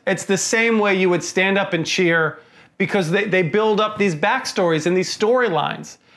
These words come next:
And then here comes The Undertaker, and here comes Macho Man, and here comes, I don't know, any new wrestlers or whatever, but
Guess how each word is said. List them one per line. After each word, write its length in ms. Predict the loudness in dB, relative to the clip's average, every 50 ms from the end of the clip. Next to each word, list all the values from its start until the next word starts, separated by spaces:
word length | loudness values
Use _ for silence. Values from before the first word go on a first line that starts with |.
| -20 -10 _
And 160 | -2 0 2 2
then 160 | 2 2 2
here 200 | 2 2 0 0
comes 520 | 0 0 0 2 2 2 2 0 -2 -4
The 180 | -2 0 0 2
Undertaker, 720 | 2 2 0 0 0 0 0 0 0 0 0 0 0 2
and 100 | 2 2
here 200 | 2 0 0 -2
comes 600 | -2 0 0 2 2 2 0 -2 -2 -4 -6 -10
Macho 460 | -4 -2 0 0 0 0 0 0 2
Man, 400 | 2 2 2 0 0 0 0 -2
and 100 | -2 0
here 140 | 0 0 0
comes, 540 | 0 0 0 0 2 0 0 -2 -4 -8 -8
I 340 | -10 -10 -8 -4 -4 -2 0
don't 100 | 0 0
know, 140 | 0 0 0
any 140 | 0 0
new 320 | 2 2 2 2 2 0 0
wrestlers 520 | 0 -2 -2 -4 -6 -8 -6 -6 -6 -4
or 60 | -4
whatever, 380 | -2 -2 -2 -2 -2 -2 -2 0
but 240 | 0 -2 -2 -4